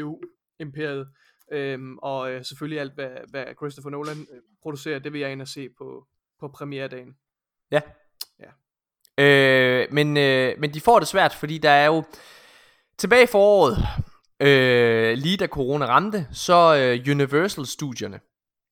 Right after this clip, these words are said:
Speaker 2: de, øh, de valgte som nogle af de første at, øh, sætte nogle af deres kommende premierefilm, øh, direkte på P V O D. Det er sådan en film som Trolls og så videre, og den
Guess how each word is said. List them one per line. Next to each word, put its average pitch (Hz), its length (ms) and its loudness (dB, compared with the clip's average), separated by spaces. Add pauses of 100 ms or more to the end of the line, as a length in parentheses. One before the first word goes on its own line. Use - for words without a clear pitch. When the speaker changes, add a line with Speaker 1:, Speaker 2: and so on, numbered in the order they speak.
(480)
Speaker 2:
de, 180 220 -2
øh, 120 500 4
de 165 140 -6
valgte 151 200 4
som 151 100 -6
nogle 143 120 -4
af 156 40 -8
de 151 140 -10
første 139 400 -2 (100)
at, 110 360 0
øh, 101 500 -8
sætte - 300 -10
nogle 139 160 -4
af 139 80 -4
deres 117 260 -2 (540)
kommende 135 360 -2
premierefilm, 113 760 -2 (420)
øh, 117 300 2
direkte 127 520 0
på 107 340 -2
P - 60 -10
V 110 240 -6
O 101 60 -8
D. - 140 -16 (1080)
Det 147 80 0
er 139 40 2
sådan 143 140 -6
en 131 60 -6
film 127 200 -8
som 92 160 -16
Trolls 190 560 0
og 127 100 -8
så - 100 -10
videre, 147 180 2
og - 60 -10
den 160 100 -6